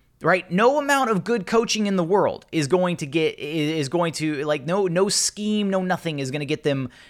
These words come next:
back in transition quicker, right? And, and no, you know, whether or not you're talented or not talented or whatever, it doesn't matter what your potential is, your ceiling, your floor. Getting back in transition is just people who want to get back, right? It, you, you need to focus.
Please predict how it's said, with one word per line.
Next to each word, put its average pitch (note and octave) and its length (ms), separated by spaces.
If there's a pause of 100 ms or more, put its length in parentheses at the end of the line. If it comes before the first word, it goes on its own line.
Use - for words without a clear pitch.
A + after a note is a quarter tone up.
(120)
back D3 240
in D3+ 80
transition C#3 540
quicker, - 440 (120)
right? C3+ 240 (340)
And, D3 480
and C#3+ 480
no, C3+ 200
you D3 180
know, C#3+ 160
whether D#3 340
or F3 60
not D3+ 160
you're D3+ 140
talented E3 560
or C#3+ 80
not D#3+ 200
talented D#3 520
or A#2 280
whatever, D3+ 460 (240)
it A#2+ 420
doesn't D3 220
matter E3 180
what D#3 100
your D3 100
potential D#3 560
is, C#3 200
your B2+ 80
ceiling, C#3+ 520
your B2+ 80
floor. C#3 420 (640)
Getting G#3+ 280
back E3+ 200
in E3+ 80
transition D3 460
is B2+ 100
just C3+ 240
people D#3 300
who B2 240 (100)
want C#3+ 360
to C#3 100
get G#2+ 200
back, - 260
right? B2 180
It, B2+ 240
you, C3 500
you C3 180
need C#3+ 200
to C3+ 100
focus. - 800